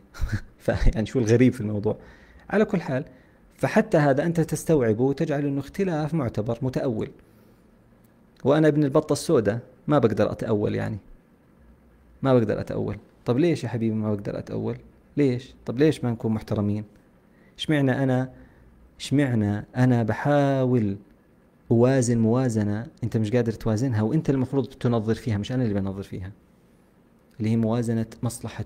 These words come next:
الأمة والخلاف ومش عارف إيش. إشمعنى أنا بوازن موازنة إنه والله فلان الشيخ الفلاني عنده مواد علمية جيدة؟ ما في داعي نحذر الناس،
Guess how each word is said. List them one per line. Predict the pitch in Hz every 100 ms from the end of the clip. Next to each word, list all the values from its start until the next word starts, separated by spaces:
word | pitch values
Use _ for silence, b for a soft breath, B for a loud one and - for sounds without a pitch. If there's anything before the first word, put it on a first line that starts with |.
| -
الأمة | - 117 117 110 107 b b b b b
والخلاف | 107 107 117 110 107 107 - _ - b _
ومش | 107 104
عارف | 107 113
إيش. | 107 104 _ _ _ _ _ _ _ _ _ _ _ - -
إشمعنى | - 139 160 156
أنا |
بوازن | 147 143 147 135
موازنة | 131 135 131 127 131
إنه | 127
والله | 120 123 120
فلان | 110 113 117 113
الشيخ | 107 120 104
الفلاني | 95 113 113 110
عنده | 123 107
مواد | 104 110 120 104
علمية | 101 107 113
جيدة؟ | 101 147 113 98 98 - _ _ _ _ _ _ _ _ _ _ _ _ -
ما | 165
في | 143
داعي | 117 104
نحذر | 98 107 104
الناس، | 104 101 98 -